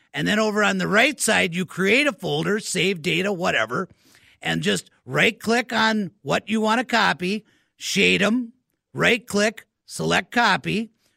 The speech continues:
go, move your pointer over to the target, do one quick left, that becomes your working environment, do a right click, a window pops open, slide down and left click paste. That's all there is to it. And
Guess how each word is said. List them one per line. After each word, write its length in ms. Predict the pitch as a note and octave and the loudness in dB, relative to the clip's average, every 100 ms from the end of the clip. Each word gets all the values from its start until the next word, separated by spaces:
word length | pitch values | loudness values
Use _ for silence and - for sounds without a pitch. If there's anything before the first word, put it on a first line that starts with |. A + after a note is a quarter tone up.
| _ | _
go, 220 | D#3+ - - _ _ _ _ _ _ D#3+ | -6 -6 -6 _ _ _ _ _ _ -2
move 380 | F#3+ B3 C4+ | 2 2 0
your 180 | C4 A#3+ | 2 0
pointer 540 | F3+ A#3 A#3+ G3+ A3 - | 2 0 0 0 -2 -2
over 280 | F3+ G#3 A#3+ | -2 0 0
to 140 | - | 0
the 120 | A3+ A#3 | -2 -2
target, 520 | A#3 A3+ D#3 G3+ - | 2 2 2 -4 -4
do 100 | F#3 | -4
one 260 | D#3 F3 G#3 | -2 -2 -2
quick 300 | B3 B3 B3+ | -2 -2 0
left, 320 | A3 G#3 - | 0 0 -2
that 220 | F#3 F3+ | -4 -4
becomes 400 | G#3 G#3+ A3 G3 | -6 -4 -2 -2
your 100 | A3 | -2
working 360 | A3 C#4 C4+ G3 | 0 -2 -2 -4
environment, 680 | B2+ A#2+ A2 G#2+ D#3 - - _ _ _ _ - | -2 0 0 0 -4 -8 -14 _ _ _ _ -6
do 180 | F3+ F3+ | -2 -2
a 80 | D3+ | 0
right 360 | F3 B3 C4 | 2 2 2
click, 340 | - F#3+ A3 - | -2 0 0 -4
a 100 | C#3+ | -4
window 320 | F#3+ A3 A3 | -2 0 0
pops 400 | F3 F3 E3 D3+ | 0 0 -2 -4
open, 380 | C#3 C3 G3+ A3+ _ _ | -4 -2 -4 -4 _ _
slide 420 | - G3 F#3 G3+ | -8 -2 0 2
down 220 | G#3 G#3 | 2 0
and 120 | G#3+ G3+ | 0 0
left 260 | A3 A3 | 0 0
click 260 | A3+ A3 - | -2 -4 -2
paste. 300 | B3+ A3+ - | -2 -2 -6
That's 220 | C3+ B2+ | -8 -6
all 240 | - E3 | -6 -4
there 140 | F#3+ G3+ | -2 -2
is 160 | G#3+ | -4
to 180 | - F#3+ | -4 -6
it. 180 | B2 - _ _ _ _ | -6 -14 _ _ _ _
And 420 | - D3+ D3+ - | -4 -4 -4 -12